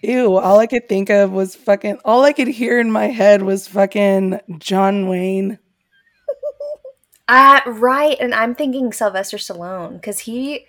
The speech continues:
Speaker 2: his last movie, um, was also having to do with Mexican cartels, I'm pretty
Speaker 1: Oh my
Speaker 2: sure.
Speaker 1: God, that movie was so fucking stupid.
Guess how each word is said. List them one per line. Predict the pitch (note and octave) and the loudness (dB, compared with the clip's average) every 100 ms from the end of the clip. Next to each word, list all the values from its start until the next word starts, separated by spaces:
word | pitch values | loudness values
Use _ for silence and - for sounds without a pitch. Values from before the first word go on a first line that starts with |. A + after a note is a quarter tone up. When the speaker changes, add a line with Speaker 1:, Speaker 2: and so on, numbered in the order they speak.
| _ _ | _ _
Speaker 2:
his | - B3 A3+ | 2 4 4
last | G#3 G#3 A3+ - | -2 -2 -4 -8
movie, | G#3 F3+ F3 F3+ F3 F3 - _ - | -10 -10 -10 -10 -10 -12 -14 _ -12
um, | F3+ E3+ E3+ - | -8 -8 -10 -12
was | G3 F#3 | -10 -8
also | F#3 F#3+ G3 | -8 -8 -8
having | F3+ F3+ F3+ | -10 -12 -12
to | F3+ | -12
do | F3+ | -10
with | F3 | -12
Mexican | F3+ F3+ - - - F3+ E3+ E3+ _ _ _ _ _ - | -12 -16 -16 -20 -16 -14 -14 -16 _ _ _ _ _ -12
cartels, | G3 F3+ - G3+ A#3+ | -12 -12 -6 -2 -2
I'm | G3 | -2
pretty | F#3+ G#3 | -6 -2
Speaker 1:
Oh | A3+ - | -2 0
my | A3+ | -2
Speaker 2:
sure. | G#3 | 2
Speaker 1:
God, | G3 G3+ G3+ F#3+ | 2 2 0 -2
that | G#3 G#3 | -2 -2
movie | A3+ C4 | -4 -4
was | C#4 A#3 | -4 -6
so | - G3 F#3+ | -4 0 0
fucking | G3 G3+ G3+ F#3+ | 0 -2 -2 -8
stupid. | - F#3 F3 G3 G#3+ B3+ | -8 -8 -6 -6 -6 -6